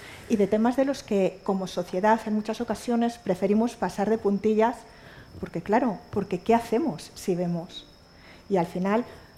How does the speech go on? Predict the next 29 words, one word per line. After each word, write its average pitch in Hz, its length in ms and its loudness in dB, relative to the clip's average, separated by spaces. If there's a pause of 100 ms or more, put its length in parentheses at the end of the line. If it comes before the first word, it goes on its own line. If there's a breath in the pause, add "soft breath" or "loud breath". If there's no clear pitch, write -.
(100)
por 175 100 -8
suerte, 208 420 0
como 202 180 0
he 202 40 0
dicho, 208 200 -4
parece 185 420 0
que, 202 320 0
que 180 100 -2
cada 165 240 -2
vez, 214 320 4
pues, 190 160 -6
estamos 196 400 -6
empezando, 196 680 -2
pues, 175 300 -8 (280 loud breath)
pues, 202 160 -4
a 185 40 -2
visibilizar 180 640 0
un 214 100 2
poquito 196 280 -2
más 180 160 -2
este 180 220 -6
tipo 180 220 -4
de 170 120 0
temas, 202 580 2
pues, - 220 -16
en 180 100 -4
espacios 170 440 -6
como 165 300 -4
este, 202 440 0